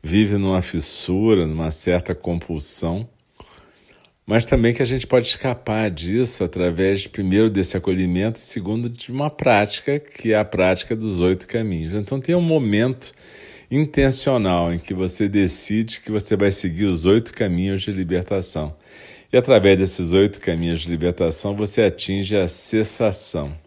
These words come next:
Mas tem um momento,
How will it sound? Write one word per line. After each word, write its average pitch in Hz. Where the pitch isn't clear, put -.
Mas -
tem 170
um 170
momento, 113